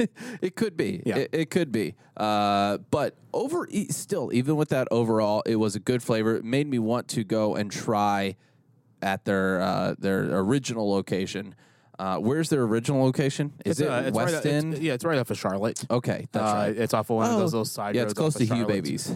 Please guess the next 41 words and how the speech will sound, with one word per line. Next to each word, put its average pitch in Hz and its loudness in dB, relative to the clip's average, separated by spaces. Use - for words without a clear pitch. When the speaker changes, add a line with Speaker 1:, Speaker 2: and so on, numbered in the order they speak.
Speaker 2:
Yeah, 110 -2
they 113 -4
have 104 2
Speaker 1:
Yeah. 98 0
Speaker 2:
a - 0
little 120 0
bocce 107 0
ball 120 4
set 123 0
that 110 2
you 98 -2
can 101 -4
play 101 -2
bocce 113 0
ball. 113 2
They 104 2
have 104 2
Speaker 1:
Yeah. 110 2
Speaker 2:
a 104 2
market 127 -2
there, 117 2
so 110 -2
you 101 -2
can 104 -4
buy 98 2
some 107 -2
Italian 101 -2
goods 120 0
and 120 0
get 98 0
Speaker 1:
Yeah. 90 -2
Speaker 2:
some 95 -4
pizza. 113 -2
It's 104 -8
fantastic. 110 -2
They 120 2
also 156 2
do, 101 0
I 120 2
don't 131 0
know 110 0